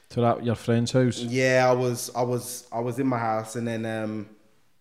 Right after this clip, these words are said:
Speaker 2: I said, "You know, why are we doing this?" And he said, "We're repping the ends, Hez. Repping the ends, bro. Repping the postcode, fam. We have to, bro. We have to." You get me? And I looked at him and I said, "You're telling me we do, we've done all of this over a postcode, blood?"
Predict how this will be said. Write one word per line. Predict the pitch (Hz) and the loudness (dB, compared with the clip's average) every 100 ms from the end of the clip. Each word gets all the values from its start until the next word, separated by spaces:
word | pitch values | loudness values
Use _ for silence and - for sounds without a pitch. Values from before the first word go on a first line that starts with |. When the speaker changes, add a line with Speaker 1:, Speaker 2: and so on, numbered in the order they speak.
| _ _ _ _ _ - | _ _ _ _ _ -16
Speaker 2:
I | |
said, | 104 120 - | -12 -10 -6
"You | 120 | -6
know, | 110 | -2
why | 123 123 | 0 2
are | |
we | 120 | 0
doing | 120 120 120 | -2 -4 -2
this?" | 120 120 - - - _ _ _ _ | -4 -6 -10 -16 -20 _ _ _ _
And | 107 113 | -12 -10
he | |
said, | - 123 | -8 -8
"We're | 127 175 | -6 -8
repping | 185 170 | -6 -6
the | 160 - | -6 -6
ends, | 254 349 - | -6 -6 -8
Hez. | 107 - - - _ _ _ _ _ _ _ - | -10 -12 -18 -20 _ _ _ _ _ _ _ -12
Repping | 202 220 202 | -8 -6 -6
the | - | -6
ends, | 208 269 247 | -4 -4 -4
bro. | 131 110 | -4 -6
Repping | 147 196 214 | -6 -6 -8
the | 202 | -8
postcode, | - 214 247 - 240 233 | -6 -6 -6 -4 -4 -4
fam. | - 98 101 | -8 -8 -8
We | 131 | -10
have | 208 247 - | -12 -16 -12
to, | 240 226 | -10 -10
bro. | 104 87 | -10 -12
We | 92 123 | -12 -12
have | - - - | -12 -14 -12
to." | 233 220 - - - _ - | -12 -12 -16 -20 -20 _ -10
You | 185 | -8
get | 202 | -6
me? | 117 92 - _ _ _ _ _ _ _ | -10 -12 -20 _ _ _ _ _ _ _
And | - | -12
I | 139 | -8
looked | 190 - | -6 -6
at | 117 | -8
him | 110 | -8
and | 101 | -8
I | 95 | -10
said, | - 95 95 _ _ _ _ _ _ _ _ | -12 -12 -14 _ _ _ _ _ _ _ _
"You're | 180 208 | -6 -6
telling | 214 202 208 | -4 -4 -4
me | 190 | -4
we | 120 120 | -6 -6
do, | 131 131 127 | -6 -8 -8
we've | 127 120 | -8 -6
done | 139 135 | -6 -4
all | 156 156 | -2 -2
of | 151 | -2
this | 165 165 | -4 -4
over | 151 147 | -4 -4
a | 156 | -6
postcode, | - 190 190 - 98 - | -6 -8 -8 -12 -12 -14
blood?" | 82 | -20